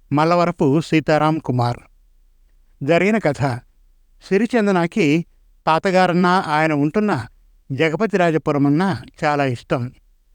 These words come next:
ఆ ముచ్చట్లు స్నేహితురాలు మామయ్య కూతురు అయిన మైత్రితో పంచుకుంటూ ఉంటుంది.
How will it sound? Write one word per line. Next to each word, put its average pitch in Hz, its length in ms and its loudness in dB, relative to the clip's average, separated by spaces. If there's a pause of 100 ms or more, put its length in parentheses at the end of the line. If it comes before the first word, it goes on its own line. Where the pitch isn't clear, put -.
(280)
ఆ 175 160 2
ముచ్చట్లు 160 680 0 (580)
స్నేహితురాలు 190 720 0
మామయ్య 165 420 2
కూతురు 156 340 -2
అయిన 143 320 0 (140)
మైత్రితో 147 680 0 (640)
పంచుకుంటూ 160 520 0
ఉంటుంది. 127 680 -2